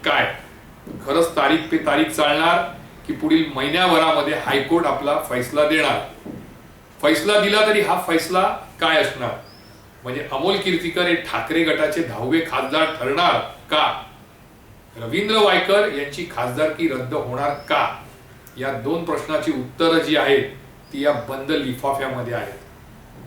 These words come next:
त्यावेळचा जर एकंदरीत जर आढावा घेतला तर जेव्हा मतमोजणी सुरू झाली तेव्हा दुपारनंतरच संशयास्पद अनेक घटना त्या ठिकाणी घडल्या.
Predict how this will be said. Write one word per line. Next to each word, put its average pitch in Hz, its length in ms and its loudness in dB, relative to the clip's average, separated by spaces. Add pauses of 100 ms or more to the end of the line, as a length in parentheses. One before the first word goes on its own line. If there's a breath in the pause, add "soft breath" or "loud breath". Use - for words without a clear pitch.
(120)
त्यावेळचा 202 500 4
जर 208 140 2
एकंदरीत 196 540 2
जर 185 200 2
आढावा 175 420 4
घेतला 156 540 0 (520)
तर 139 40 -4
जेव्हा 151 400 -2
मतमोजणी 175 600 -2
सुरू 160 240 0
झाली 143 340 -2
तेव्हा 151 180 -2
दुपारनंतरच 160 920 -2
संशयास्पद 160 560 -4
अनेक 151 360 -4
घटना 143 260 -2
त्या 139 160 -2
ठिकाणी 139 320 -6
घडल्या. 113 340 -6